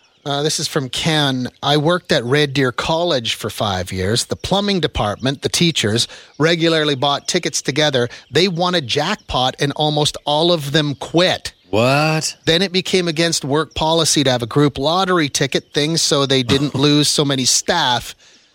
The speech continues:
Speaker 1: Anytime we bought tickets together, we had to do it on the down low. Felt like we had a little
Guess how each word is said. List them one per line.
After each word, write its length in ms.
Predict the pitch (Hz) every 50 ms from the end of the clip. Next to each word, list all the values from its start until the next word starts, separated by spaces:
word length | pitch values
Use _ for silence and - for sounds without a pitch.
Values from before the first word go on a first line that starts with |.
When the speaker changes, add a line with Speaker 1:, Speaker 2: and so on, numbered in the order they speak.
| _ _ _ _ -
Speaker 1:
Anytime 600 | 139 160 165 - - - 165 156 156 156 151 139
we 160 | 135 143 143
bought 340 | 123 139 139 139 - - -
tickets 360 | - 190 180 - 160 - -
together, 380 | - - 135 135 120 113 120 117
we 140 | 117 120 107
had 180 | - 135 123
to 60 | 123
do 220 | 113 135 147 147 151
it 60 | 135
on 160 | 123 117 110 101
the 60 | 95
down 520 | 90 92 127 117 120 123 117 113 107 104
low. 480 | 101 98 120 147 151 131 90 82 92 - - - - _ _
Felt 240 | _ - 160 151 -
like 220 | 139 147 143 - -
we 140 | 131 127
had 180 | 117 131 127 120
a 60 | 113
little 380 | 110 123 127 123 113 95 -